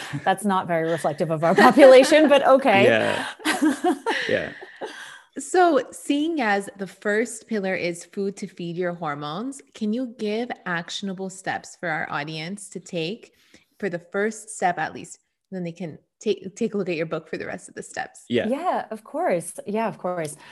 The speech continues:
Speaker 1: I mean, I think that, you know, I'm sure that we've heard this so many times and the audience has pop-, possibly heard this so many times too,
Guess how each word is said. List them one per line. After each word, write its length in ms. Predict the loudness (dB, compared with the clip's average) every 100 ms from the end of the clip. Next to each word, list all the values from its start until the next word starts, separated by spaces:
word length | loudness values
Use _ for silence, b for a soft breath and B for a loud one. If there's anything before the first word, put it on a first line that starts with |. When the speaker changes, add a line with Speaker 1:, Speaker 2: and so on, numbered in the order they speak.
| B B 0
Speaker 1:
I 40 |
mean, 200 | 2 4
I 100 | 2 2
think 360 | 4 4 4
that, 340 | 2 2 0 -4 B B B B B B
you 80 | 2
know, 200 | 2 2
I'm 180 | -2 -2
sure 320 | 0 2 2
that 160 | 2 0
we've 220 | 0 -2
heard 220 | -2 0
this 160 | 0 -2
so 220 | -2 -2
many 160 | -2 -4
times 460 | -4 -4 -4 -2
and 220 | -2 -2 -2
the 80 |
audience 340 | 0 2 2 0
has 120 | -2
pop-, 320 | 0 0 -2 -2
possibly 400 | 0 0 0 0
heard 220 | 0 0
this 160 | -2
so 160 | -2 -4
many 180 | -4 -6
times 340 | -6 -6 -8
too, 320 | -6 -4 -4